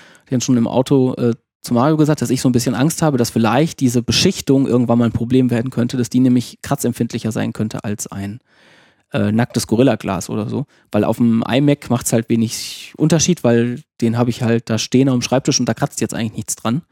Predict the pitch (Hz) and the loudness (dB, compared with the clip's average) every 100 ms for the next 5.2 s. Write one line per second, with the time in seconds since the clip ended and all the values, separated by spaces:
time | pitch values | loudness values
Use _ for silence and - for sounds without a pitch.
0 | _ - - - 113 110 113 120 92 - | _ -20 -20 -8 0 0 2 0 0 2
1 | 139 - - 139 - 127 123 127 120 - | 0 -2 -10 -6 0 2 2 0 -2 0
2 | 117 123 117 117 113 117 - 123 139 190 | 0 2 2 2 2 0 2 4 4 0
3 | 196 165 160 156 160 151 151 147 147 139 | -4 -4 -2 0 0 0 0 0 2 2
4 | 131 127 131 - - - 123 123 123 - | 2 0 -2 -2 -4 -4 -2 0 -2 0
5 | 123 | 2